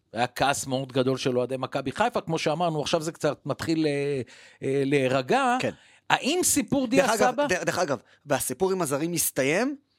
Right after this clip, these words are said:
Speaker 2: ביום שיעלו עם חולצות,
Speaker 1: כן.
Speaker 2: בגאווה, ויגידו, "Bring them home back".
Speaker 1: אז, אז אני שואל,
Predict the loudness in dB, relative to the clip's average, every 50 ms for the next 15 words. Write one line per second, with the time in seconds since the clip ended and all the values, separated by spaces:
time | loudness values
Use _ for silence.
0 | _ _ _ _ _ _ _ _ _ _ -2 -2 0 2 2 0 0 0 -2 0
1 | 0 0 0 0 0 -2 -2 -4 -4 -6 -6 -10 -6 -2 0 2 2 0 0 -4
2 | -10 -18 -8 -6 -2 2 4 4 4 4 2 0 0 0 0 0 0 -4 -10 _
3 | _ -2 0 0 0 0 -2 -2 -2 -2 -2 -2 -4 -4 -4 -6 -6 -4 -4 -6
4 | -4 0 0 2 2 2 -2 0 -2 0 0 0 0 0 0 2 2 2 2 2
5 | 0 -2